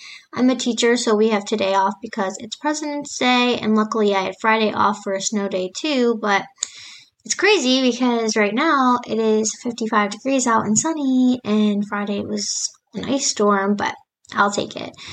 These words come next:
I haven't been feeling well since probably Tuesday night, and we had conferences on Thursday night and just long days, so it was nice to have Friday off, but Friday and Saturday I really didn't do anything because I wasn't feeling well.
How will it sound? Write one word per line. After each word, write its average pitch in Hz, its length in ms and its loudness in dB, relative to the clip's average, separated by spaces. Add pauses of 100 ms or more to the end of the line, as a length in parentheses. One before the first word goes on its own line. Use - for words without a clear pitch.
(280)
I 277 100 4
haven't 349 260 2
been 277 180 2
feeling 254 300 2
well 254 240 4
since 220 360 2
probably 359 380 0
Tuesday 233 540 0
night, 262 420 2
and 208 400 2
we 233 120 2
had 226 180 0
conferences 233 680 -2
on 220 220 2
Thursday 247 400 0
night 220 480 2
and 196 120 -6 (400)
just 285 240 2
long 226 320 4
days, 214 340 -2
so 208 140 2
it - 60 0
was 233 160 -2
nice 240 260 0
to 226 80 -2
have 208 180 0
Friday 190 320 2
off, - 300 0 (100)
but - 160 -4
Friday 214 320 4
and 202 140 0
Saturday 196 440 2
I 208 140 -2
really 208 560 0
didn't 196 340 -4
do - 80 -14
anything 226 440 -4
because 247 200 -6
I 196 120 -2
wasn't 208 360 -6
feeling 196 300 -4
well. 214 320 4